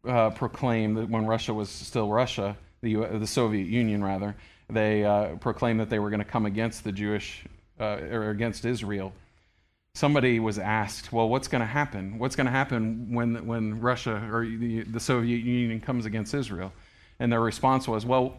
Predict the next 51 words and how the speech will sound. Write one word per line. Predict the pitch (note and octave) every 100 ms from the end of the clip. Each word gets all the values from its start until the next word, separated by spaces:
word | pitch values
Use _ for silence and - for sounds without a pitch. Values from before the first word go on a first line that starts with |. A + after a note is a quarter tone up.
| -
we'll | A#2+ A#2+
probably | D#3 D3+
get | B2+
a | A#2
festival | C3 B2 - F#2+ F2+
out | F2+
of | F2
it, | E2 D#2 - _ _ _ _
you | A#2+ A2
know, | G#2+ A2+ A#2
because | B2 C#3 B2
every | B2+ D3
time | C#3+ C3+ B2+
anybody | D#3+ C3 A#2+
comes | A#2 A#2+
against | A2 A2 A2+
the | A#2
Jewish | A2+ G#2+ -
people, | G#2 F#2+ B2
you | A#2+ A2+
know, | A2
we've | B2+ A#2 A2
got | G#2+
Passover, | - A2+ A2 - G#2+ A#2+ B2
we | G#2+
got | G#2 G#2+ - - - _
the, | A#2+ A2 A2
the, | G#2+ G#2+ G2+ E2
um, | G#2 G2+ G2+ G#2 - A2+
uh, | G#2+ G2 G2 G2+ - -
Pentecost, | - C3+ A#2+ A#2 G2+ A#2+ -
the, | A2 G2+ G#2
the, | G#2 G#2+ - - -
the | - A2+ G#2
Feast | - B2
of | A#2+ -
Purim, | B2+ A2+ A#2 A2+
you | A2+
know, | A2+ A2+
uh, | A2 G#2+ G2+
it's | A2
all | A2+ A2+
the |
times | A2 B2 A#2 G#2+
that | G#2
people | - A#2 G#2+
have | G#2 G#2 -
tried | A2+ G#2
to |
come | G2 A#2
against | G#2+ G2+ G#2+ G2 -